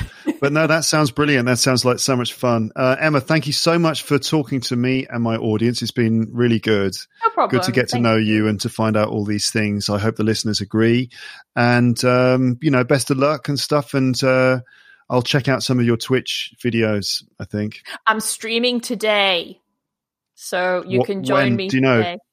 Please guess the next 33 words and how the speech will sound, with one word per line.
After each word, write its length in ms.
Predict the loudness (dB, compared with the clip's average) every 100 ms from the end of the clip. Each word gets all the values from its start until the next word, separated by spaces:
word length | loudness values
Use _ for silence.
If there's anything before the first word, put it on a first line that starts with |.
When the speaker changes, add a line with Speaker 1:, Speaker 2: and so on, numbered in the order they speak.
| -20
Speaker 2:
So 180 | -2 0 2
I 120 | 0
stream 380 | -2 0 0 2
every 300 | 0 0 -4
single 420 | -2 -2 0 0
week 400 | 0 -2 -2 -4 0
on 220 | 0 2
Wednesdays 840 | 0 0 -2 0 2 4 2 0 0
at 260 | 0 0 -2 -14
four 340 | -4 2 2
P 220 | 0 2
M 160 | 2 2
U 220 | 0 -2
K 260 | 0 0 0
time. 500 | 0 2 2 0 -4
So 280 | -4 -4 -6 _ _ _
wherever 480 | -2 2 4 2 0
you 240 | -2 0
are. 100 | 2
Well, 200 | 2 2
you're 160 | 2 2
an 80 | 2
hour 160 | -2
ahead, 380 | -4 0 0 0
so 240 | -4 -10 -6
five 260 | -4 -4
P 80 | -6
M 120 | -10
for 140 | -10 -10
you. 220 | -6 -8 -8
Speaker 1:
Okay. 280 | -12 -10 -2
Speaker 2:
Yeah. 200 | -2 -2 -6 _
So 520 | -2 2 4 2